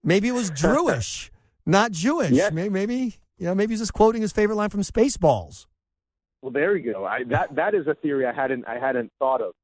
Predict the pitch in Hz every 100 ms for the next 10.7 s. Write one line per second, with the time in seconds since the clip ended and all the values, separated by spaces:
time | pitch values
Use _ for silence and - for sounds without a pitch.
0 | _ _ _ 120 113 110 95 135 - 117
1 | 170 170 156 139 - 135 117 110 - 123
2 | 170 196 180 139 - 143 - 143 180 120
3 | 110 - _ 220 277 339 254 262 294 262
4 | 285 220 202 180 160 196 151 - _ -
5 | 202 - 196 185 170 190 220 262 226 233
6 | 214 196 180 165 156 151 - - 151 131
7 | 143 143 147 123 151 147 147 131 143 151
8 | 131 - 143 127 135 139 127 107 120 -
9 | 151 - 135 127 131 - 131 120 123 120
10 | 143 135 123 120 120 127 117